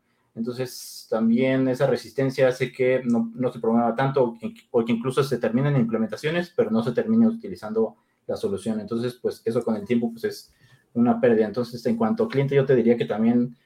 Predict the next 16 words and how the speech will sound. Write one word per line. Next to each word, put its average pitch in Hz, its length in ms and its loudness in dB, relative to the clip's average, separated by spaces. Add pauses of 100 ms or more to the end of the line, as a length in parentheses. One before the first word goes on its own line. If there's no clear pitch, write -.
(260)
personas 127 1040 0
abiertas 139 760 2
o 113 100 0
que, 107 500 4
que 117 80 -4
entiendan 120 380 0
esos 135 340 -6
beneficios, 131 920 -2
eh, 98 720 -6 (760)
que 101 60 -6
ofrecen, 117 680 2
en 107 240 -8
este - 160 -4
caso, 120 240 -2
pues, 98 240 -8
Salesforce 160 540 0